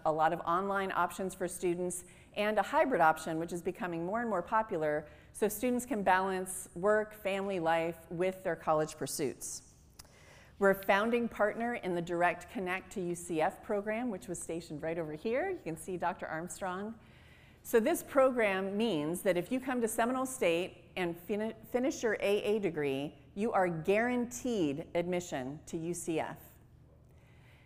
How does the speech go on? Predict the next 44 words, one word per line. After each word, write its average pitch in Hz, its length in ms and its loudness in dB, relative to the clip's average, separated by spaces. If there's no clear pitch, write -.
In 233 120 2
addition, 226 720 2
we 214 220 4
at 226 80 2
Seminole 226 280 2
State 202 400 2
have 196 240 0
our 180 220 6
own 226 340 2
eleven 208 460 4
bachelor's 196 480 4
degrees, 147 400 -4
so 165 160 0
a 156 40 4
lot 202 200 6
of 233 100 0
students 208 440 -4
can 156 200 -4
start 170 360 2
with 214 120 -2
us 233 280 2
and 170 180 -4
choose 190 320 -4
to 170 100 -8
stay 190 280 0
with - 180 -4
us. - 420 -8
And 190 120 -2
we 240 140 2
offer 208 320 4
high 185 300 2
quality 165 640 2
programs. 135 560 -4
This 190 160 -4
is 214 60 -6
when 190 120 0
you're 180 80 -4
gonna 175 120 -2
have 165 100 -4
to 156 60 -10
sit - 180 -6
on 151 140 -2
your 139 100 -6
hands. 135 460 -12